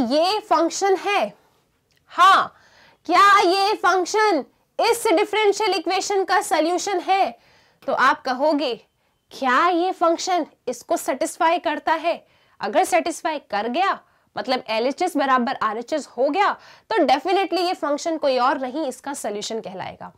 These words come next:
ये बात ठीक है, अभी तक हम यही तो करते आ रहे हैं। चलो ठीक है, चेक कर लेते हैं इसको भी, चेक कर लेते हैं इस क्वेश्चन को भी, क्या ये इसका सॉल्यूशन है। तो सबसे पहले आप अपने डिफरेंशियल इक्वेशन को देखोगे,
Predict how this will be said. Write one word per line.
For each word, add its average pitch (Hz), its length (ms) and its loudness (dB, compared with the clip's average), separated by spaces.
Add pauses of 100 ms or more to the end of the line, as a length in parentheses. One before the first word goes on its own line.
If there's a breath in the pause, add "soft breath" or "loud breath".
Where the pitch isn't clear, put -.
(340 soft breath)
ये 202 100 -8
बात 202 320 -4
ठीक 254 200 -6
है, 302 160 -4 (140)
अभी 220 200 -6
तक 240 200 -8
हम 254 120 -4
यही 214 220 -4
तो 262 120 -4
करते 240 320 -4
आ 233 120 0
रहे 254 100 -6
हैं। 233 100 -10 (160)
चलो 180 320 -8
ठीक 311 220 -6
है, 359 80 -8 (420 soft breath)
चेक 403 240 -2
कर 403 120 0
लेते 381 240 0
हैं 381 160 0
इसको 359 240 -2
भी, 349 160 0 (340 soft breath)
चेक 330 260 0
कर 392 140 4
लेते 339 260 0
हैं 359 220 0
इस 320 120 -6
क्वेश्चन 320 380 -2
को 294 160 -2
भी, 285 240 -2
क्या 320 220 -2
ये 285 220 -2
इसका 269 220 -8
सॉल्यूशन 254 540 -6
है। 285 200 -2 (260 loud breath)
तो 294 60 -2
सबसे 330 400 0
पहले 330 300 2
आप 302 320 6
अपने 370 240 2
डिफरेंशियल 311 460 0
इक्वेशन 285 420 -2
को 294 100 0
देखोगे, 226 480 -2